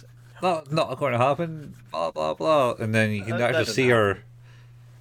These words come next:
Speaker 1: sitting in the,
Speaker 2: It's
Speaker 1: uh, uh, Eller carriage.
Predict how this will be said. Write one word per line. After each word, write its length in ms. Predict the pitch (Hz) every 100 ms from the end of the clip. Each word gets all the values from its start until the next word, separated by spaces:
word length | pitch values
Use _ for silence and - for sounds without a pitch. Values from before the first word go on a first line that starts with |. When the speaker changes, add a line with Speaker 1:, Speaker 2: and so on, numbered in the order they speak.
| -
Speaker 1:
sitting 480 | - - - 131 120
in 180 | 110 107
the, 120 | 98
Speaker 2:
It's 180 | 113 -
Speaker 1:
uh, 200 | 113 -
uh, 160 | 113 113 - -
Eller 240 | 123 117
carriage. 600 | - 117 117 104 101 -